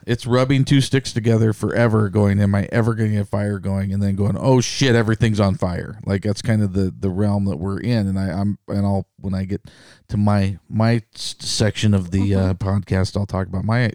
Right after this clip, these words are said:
Speaker 1: you know, same thing. But the one thing you're, what we did was, what, what did we do? We just said, "All right, we gotta stop and make a plan." Like, it was, it was like, "Okay,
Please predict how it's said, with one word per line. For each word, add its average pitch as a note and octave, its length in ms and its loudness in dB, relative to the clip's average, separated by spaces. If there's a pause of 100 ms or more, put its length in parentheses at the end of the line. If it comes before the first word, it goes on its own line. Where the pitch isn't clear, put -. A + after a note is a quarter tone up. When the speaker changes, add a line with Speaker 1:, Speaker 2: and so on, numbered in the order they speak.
Speaker 1:
you F#2 120 -4
know, F2+ 80 -2
same F#2+ 260 -2
thing. A2+ 240 0 (560)
But B2+ 280 0
the A#2+ 80 2
one C3+ 200 2
thing C3+ 220 2
you're, A2+ 500 4 (600)
what A2 200 -2
we G2+ 100 0
did A#2 360 4
was, G#2+ 160 4
what, A#2 220 2
what B2 180 2
did B2+ 120 2
we A#2+ 120 4
do? A#2+ 180 4
We F#2 160 -4
just G2 160 -6
said, G2+ 140 -2
"All G#2 60 4
right, F#2+ 200 0
we G#2 100 -4
gotta G2+ 200 2
stop - 580 -2 (560)
and G2+ 120 -2
make G#2+ 160 2
a F#2+ 60 -4
plan." F#2 400 -4 (260)
Like, F2+ 200 -4
it A2+ 60 0
was, G2 400 0 (1000)
it A#2+ 100 -2
was A#2 180 2
like, G#2 180 0
"Okay, F#2+ 260 0